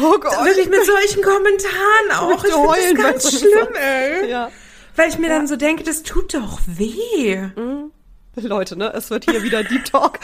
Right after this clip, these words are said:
Speaker 1: <laughs> Also ich hatte auch einen Dammriss, ja. Das ist nicht schön, das tut einfach weh. Und
Speaker 2: Zu
Speaker 1: auch
Speaker 2: einem
Speaker 1: dieses
Speaker 2: großen? Ich kann mir das nicht mal vorstellen.
Speaker 1: Äh, nee, ich glaube, es war nicht super, super schlimm, aber es ist halt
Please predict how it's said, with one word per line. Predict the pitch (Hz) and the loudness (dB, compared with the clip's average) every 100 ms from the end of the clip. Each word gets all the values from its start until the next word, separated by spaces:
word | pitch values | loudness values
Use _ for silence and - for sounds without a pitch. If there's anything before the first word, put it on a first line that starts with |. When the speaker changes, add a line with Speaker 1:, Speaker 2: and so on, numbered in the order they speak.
| 539 | 2
Speaker 1:
<laughs> | 453 254 | 4 4
Also | 262 | 2
ich | - 233 | -2 -4
hatte | 233 - | -8 -4
auch | 180 240 | 0 4
einen | 392 | 4
Dammriss, | 285 269 320 370 370 - | 2 0 0 -2 -4 -4
ja. | 208 226 247 - - - 240 | -6 -8 -10 -18 -20 -18 -16
Das | 208 | -16
ist | - | -12
nicht | 202 269 - | -2 -2 -2
schön, | 240 240 | -4 -2
das | 208 - | -4 -10
tut | - - | -20 -20
einfach | 185 - 214 - _ | -20 -18 -20 -20 _
weh. | 175 220 202 - _ - _ _ | -10 -6 -6 -10 _ -20 _ _
Und | - 185 | -14 -8
Speaker 2:
Zu | |
Speaker 1:
auch | 180 | -6
Speaker 2:
einem | 147 | -6
Speaker 1:
dieses | 208 180 196 | -6 -6 -6
Speaker 2:
großen? | 143 233 - 359 381 | -4 -4 -6 -10 -14
Ich | 359 | -12
kann | 160 | -8
mir | 156 | -8
das | 151 165 | -8 -10
nicht | 143 | -10
mal | 147 | -12
vorstellen. | 135 180 - - 180 156 175 165 | -12 -12 -12 -10 -10 -10 -12 -14
Speaker 1:
Äh, | 147 175 160 190 120 104 | -14 -14 -14 -14 -12 -8
nee, | 180 165 165 175 | -8 -8 -10 -12
ich | - | -10
glaube, | - 170 | -10 -8
es | 190 180 | -8 -6
war | 185 | -6
nicht | 196 | -6
super, | - 190 247 | -10 -8 -6
super | 226 220 240 | -6 -6 -8
schlimm, | - 247 269 | -4 -4 -2
aber | 185 180 | -4 -8
es | 180 175 | -10 -14
ist | - | -18
halt | 170 170 - | -18 -18 -20